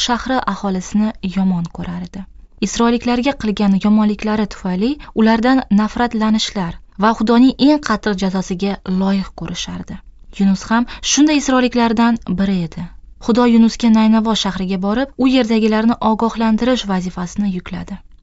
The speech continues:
Yunus naynavoliklarga bo'lgan nafrati tufayli Xudoning amrini bajarishdan bosh tortdi. Xudoni juda yaxshi bilishga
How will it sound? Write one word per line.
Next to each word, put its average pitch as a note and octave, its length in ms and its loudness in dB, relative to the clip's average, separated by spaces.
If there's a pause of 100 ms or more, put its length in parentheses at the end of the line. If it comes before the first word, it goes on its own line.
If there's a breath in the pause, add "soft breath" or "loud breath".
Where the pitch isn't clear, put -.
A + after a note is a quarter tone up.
(140)
Yunus A#3 340 6
naynavoliklarga G#3 880 2
bo'lgan A3 320 0 (360 loud breath)
nafrati A3+ 480 -2
tufayli F#3 420 -4 (300 loud breath)
Xudoning C4 460 4
amrini A3+ 360 4
bajarishdan F#3+ 580 -4 (280)
bosh E3+ 260 -6
tortdi. - 320 -14 (400)
Xudoni A3 380 4
juda A#3+ 140 0 (100)
yaxshi A3+ 320 -2
bilishga F#3 300 -4